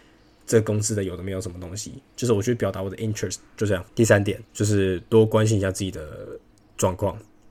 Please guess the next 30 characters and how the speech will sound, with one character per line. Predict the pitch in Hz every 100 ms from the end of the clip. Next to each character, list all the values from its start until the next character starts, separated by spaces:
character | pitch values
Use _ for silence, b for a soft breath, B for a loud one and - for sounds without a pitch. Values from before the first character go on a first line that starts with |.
| -
不 | 123
管 | 110
是 | 98
学 | 104 101
习 | 101
的 | 95
状 | 95 95
况， | 101 95 104 - b b _ _
还 | 95
是 | 95 98
心 | 92 107
理 | 104
的 | 92
状 | 92 90
况 | 90 90
都 | 90
好， | 87 - -
花 | - 110
一 |
点 | 113 101
时 | -
间 | 95
去 | 101 110
思 | 104 104
考 | 101 90 -
这 | -
个 | 113
当 | 107 104
下 | 104 107
我 | 95 95 90